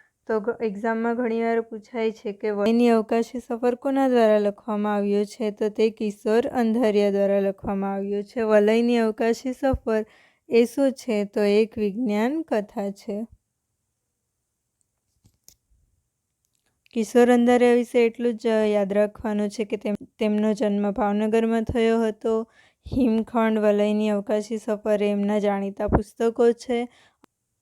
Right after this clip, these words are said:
શબ્દ સમજૂતી જોઈ લઈએ.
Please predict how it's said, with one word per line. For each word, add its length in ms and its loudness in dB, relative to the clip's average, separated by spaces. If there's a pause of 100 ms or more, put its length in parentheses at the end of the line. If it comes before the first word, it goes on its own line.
(760)
શબ્દ 240 -2
સમજૂતી 680 0
જોઈ 240 4
લઈએ. 560 0